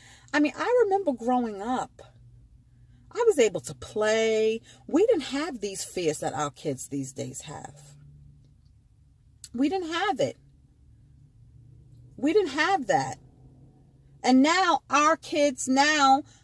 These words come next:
we have to say, "Oh, no, you can't go over there." Or, "No, we're worried about you going outside." And we're worried about, I mean, come on. Being a kid is playing. Being a kid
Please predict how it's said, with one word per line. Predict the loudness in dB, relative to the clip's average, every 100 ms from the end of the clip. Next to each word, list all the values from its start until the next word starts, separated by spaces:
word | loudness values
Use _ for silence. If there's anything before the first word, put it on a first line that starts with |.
| _ -12
we | -2 0
have | 2 0
to | 0
say, | 2 6 8
"Oh, | 6
no, | 6 6
you | 6 2
can't | 0 -4 0
go | 4 4
over | 4 0
there." | 0 2 2
Or, | 2
"No, | 6 6
we're | 4 0
worried | 6 8 8 4
about | 0 0 -4
you | -4
going | -2 0 0
outside." | -2 -4 -4 -2 0 -2 -4
And | -2
we're | 0
worried | 2 2 2
about, | -4 -6 -8 -20 -20 -18 -6
I | -2
mean, | -2 -4
come | -6 -4
on. | -2 0 -2
Being | 0 0 2
a | -2
kid | -4 -4 -2
is | -2 -6
playing. | -14 -12 -4 0 0 0 -4 -4
Being | -4 -4 -6
a | -8
kid | -6 -4 -4